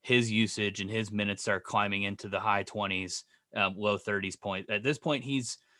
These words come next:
he's getting to the point where he may have earned himself some, some role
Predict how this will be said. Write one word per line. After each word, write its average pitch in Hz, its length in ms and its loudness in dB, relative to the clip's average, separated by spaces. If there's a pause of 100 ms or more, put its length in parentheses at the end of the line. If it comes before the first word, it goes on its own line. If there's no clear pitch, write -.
(220)
he's 151 180 0
getting 185 200 10
to 226 60 8
the 185 60 4
point 175 180 6
where 139 80 6
he 123 60 6
may 135 160 6
have 143 120 2
earned 131 160 4
himself 120 420 2
some, 131 460 2
some 123 380 2
role 113 520 2